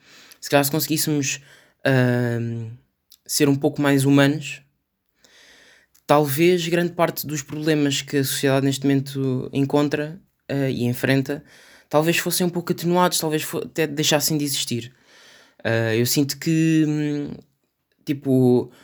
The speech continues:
claro que sempre hou-, houve depressões, claro que sempre houve ansiedades, claro que sempre houve problemas mentais, problemas, eh, emocionais,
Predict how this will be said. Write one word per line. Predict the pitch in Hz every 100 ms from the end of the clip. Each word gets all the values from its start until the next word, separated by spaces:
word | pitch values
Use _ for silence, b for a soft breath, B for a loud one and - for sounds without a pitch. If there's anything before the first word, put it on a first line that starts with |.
| b b
claro | 185 202
que |
sempre | 196 170
hou-, | 175 -
houve | 160 147
depressões, | 139 - - 147 156 151
claro | 147
que | 139
sempre | 147 143
houve | 143
ansiedades, | 135 139 127 135 131
claro | - 127
que | -
sempre | 135 135
houve | 139 127 - B B B
problemas | 139 139 139 135
mentais, | 127 127 127 131 131
problemas, | - 123 131 131 127 - - -
eh, | - 120 110 - - - -
emocionais, | - 135 135 139 131 131 127 -